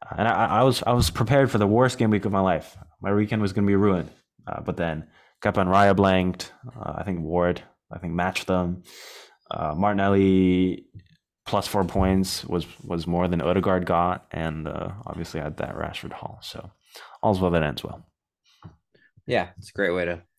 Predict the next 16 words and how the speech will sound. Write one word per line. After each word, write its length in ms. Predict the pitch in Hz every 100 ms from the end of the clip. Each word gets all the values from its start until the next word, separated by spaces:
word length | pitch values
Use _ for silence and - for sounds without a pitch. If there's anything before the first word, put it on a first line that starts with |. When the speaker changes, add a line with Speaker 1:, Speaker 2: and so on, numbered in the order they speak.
| -
Speaker 2:
look 180 | 92 69
at 140 | -
it. 100 | 90
I 140 | - 156
had, 100 | 165
I 120 | 165
had 100 | 170
my, 360 | 143 120 98 - _ _ _ _ _ -
my 160 | 104 98
own 200 | 98 92
little 280 | 87 82
story, 480 | 85 - 82 80 95
not 200 | 127 120
Speaker 1:
Okay. 100 | 120
Speaker 2:
quite 200 | 107 98
as 360 | 87 85 - -